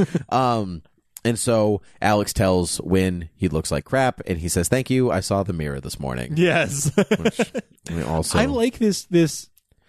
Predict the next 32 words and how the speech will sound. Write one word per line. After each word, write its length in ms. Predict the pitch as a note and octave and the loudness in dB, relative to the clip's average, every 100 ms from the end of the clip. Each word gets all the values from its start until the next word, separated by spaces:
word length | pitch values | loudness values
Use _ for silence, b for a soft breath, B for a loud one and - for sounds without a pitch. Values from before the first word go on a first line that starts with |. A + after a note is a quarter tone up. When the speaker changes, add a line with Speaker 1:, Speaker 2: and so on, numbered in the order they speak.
| - | -6
Speaker 1:
I 100 | B2+ | -2
like 160 | D3 C3+ | 2 2
Speaker 2:
sprouting 200 | F3 F3 | 2 2
Speaker 1:
that. 80 | - | 0
I, 80 | |
Speaker 2:
friendship 440 | D3+ F3+ F#3 B2+ - | 2 2 2 0 0
Speaker 1:
I 40 | A#2 | 2
Speaker 2:
between 100 | B2+ | 4
the 40 | |
Speaker 1:
like 120 | A2 A2+ | 4 4
Speaker 2:
two 40 | |
of 40 | G2+ | 2
Speaker 1:
their 100 | F#2+ | 2
Speaker 2:
them. 80 | F2+ | 2
Speaker 1:
dynamic. 460 | E2+ D#2+ D#2+ D2+ | 0 0 -2 0
Speaker 2:
Yeah. 120 | C3 | 2
Speaker 1:
Yeah. 300 | F#2+ E2+ D#2 - | 2 2 0 -2
I, 140 | F#2 F#2 - - | -4 -6 -8 -2
'cause 160 | B2 A#2 | 0 2
we 80 | |
talked 200 | D#3+ E3 | 2 2
about 240 | B2+ G#2+ - | 2 -2 -2
wanting 400 | G#2 G2 F#2+ F2 | 0 2 2 2
a 60 | |
little 240 | F#2+ F2 D#2+ | 2 4 2
more 260 | F2 F#2+ | 2 2
of 100 | F2 E2 | 2 0
it, 180 | D#2 | 2
Speaker 2:
Mm-hmm. 280 | D3+ D3+ E3+ A3+ | 4 4 4 0
Speaker 1:
and 200 | F2+ D#2 | -2 -2
this 160 | A2 | -2
was 120 | E2+ | -4